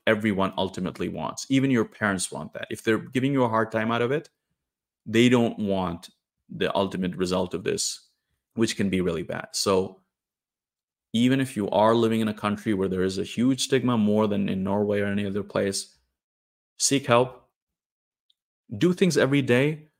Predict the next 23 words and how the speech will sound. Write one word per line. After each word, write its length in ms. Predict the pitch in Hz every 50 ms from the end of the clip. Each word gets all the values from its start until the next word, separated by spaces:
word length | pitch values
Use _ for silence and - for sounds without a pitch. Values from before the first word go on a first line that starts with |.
| _ _ 123
that 380 | 117 110 107 107 104 - - - _ _ _ _ _ _ _ _ _ _ _ _ _ _ _ _ _ _ _ _ _ _ _ _ _ _ _ _ _ _ _ _ _ _ _ _ _ _ _ - -
still 300 | - - - 185 180 170
go 220 | 127 131 120 - -
out. 360 | 101 92 90 - - - - - -
If 200 | 120 120 - -
you're, 140 | 143 135 -
if 160 | - 127 - 151
it's 240 | 139 135 - -
really 220 | 135 147 151 156 151
difficult, 480 | - 123 - 170 165 175 - - -
because 320 | 107 104 110 120 143 127 139
you 60 | 147
wanna 220 | 160 160 151 131 -
shut 380 | _ - - - 135 127 - -
yourself 340 | 117 - - 98 98 - -
off, 240 | 120 123 123 123 -
you 80 | 113
don't 200 | 113 123 127 127
wanna 140 | 120 110 104
have 140 | 101 101 98
any 120 | 98 98
social 340 | 95 - 98 92 - - 87
contact. 400 | - - - - - - - -